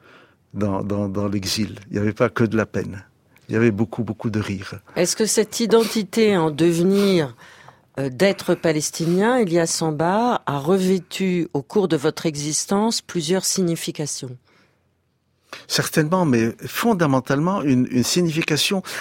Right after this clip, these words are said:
Speaker 1: je dirais, originelle, mais que j'ai reconstruit graduellement moi-même, et, et, qui est la pluralité. J'ai découvert petit à, petit à petit à quel point ce qui s'est perdu était pluriel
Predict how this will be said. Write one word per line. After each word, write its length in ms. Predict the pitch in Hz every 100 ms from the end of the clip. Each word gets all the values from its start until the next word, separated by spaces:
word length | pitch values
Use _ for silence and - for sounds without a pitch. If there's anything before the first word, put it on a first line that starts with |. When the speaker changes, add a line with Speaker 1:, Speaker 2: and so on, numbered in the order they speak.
| - -
Speaker 1:
je 160 | 139 123
dirais, 200 | 143 185
originelle, 920 | 165 208 165 160 151 151 180 202 208 - _ - - - -
mais 340 | 220 131 147 - -
que 140 | 139
j'ai 160 | 127 143
reconstruit 720 | 147 156 156 127 - 190 190
graduellement 580 | 123 139 135 151 160 147
moi-même, 680 | 127 127 131 120 110 98 - - - - -
et, 200 | 135 127
et, 440 | - - - - -
qui 160 | - 160
est 60 |
la 100 | 143
pluralité. 720 | 123 143 123 120 113 - 85 - _ _ _ _ _ -
J'ai 180 | 107 131
découvert 380 | 151 165 170
petit 260 | 147 170 143
à, 60 | 120
petit 500 | _ - - 175 139
à 60 |
petit 260 | - - 127
à 120 | 117
quel 200 | - 135
point 220 | 127 135
ce 300 | 117 - -
qui 180 | 110 -
s'est 240 | - 110 101
perdu 400 | 120 110 151 139 - -
était 200 | 120 131
pluriel 600 | 127 113 120 98 95 98